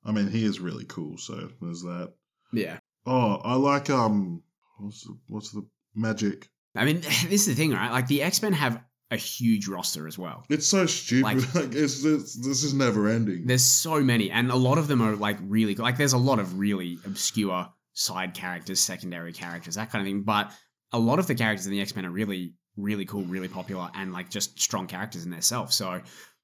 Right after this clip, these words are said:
Speaker 2: it's very exciting to see more and more mutant stuff because it just means that we're getting closer and closer to that.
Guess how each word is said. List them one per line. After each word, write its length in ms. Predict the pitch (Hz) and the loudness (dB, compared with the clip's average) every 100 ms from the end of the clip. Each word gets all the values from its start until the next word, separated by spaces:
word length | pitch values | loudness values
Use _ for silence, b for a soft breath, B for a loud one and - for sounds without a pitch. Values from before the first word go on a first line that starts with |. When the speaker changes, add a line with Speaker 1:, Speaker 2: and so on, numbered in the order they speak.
| _ | _
Speaker 2:
it's 200 | - 123 | -2 0
very 260 | 123 127 147 | 2 4 4
exciting 420 | 127 113 104 104 | 2 2 2 0
to 100 | 101 98 | 2 2
see 240 | - 101 | 2 2
more 220 | 98 95 | 0 -2
and 80 | 98 | -4
more 140 | 92 | -2
mutant 340 | 92 95 90 101 | -4 -4 -2 -2
stuff 260 | 95 90 | -2 -4
because 200 | 98 95 | -6 -4
it 120 | 101 98 | -4 -4
just 180 | 95 | -4
means 220 | 98 92 90 | -4 -4 -6
that 80 | |
we're 80 | 87 | -6
getting 220 | 90 90 | -8 -8
closer 340 | 87 90 - 85 | -8 -8 -8 -10
and 80 | 82 | -10
closer 260 | 87 - | -8 -8
to 100 | - | -8
that. 320 | 78 82 131 | -8 -8 -8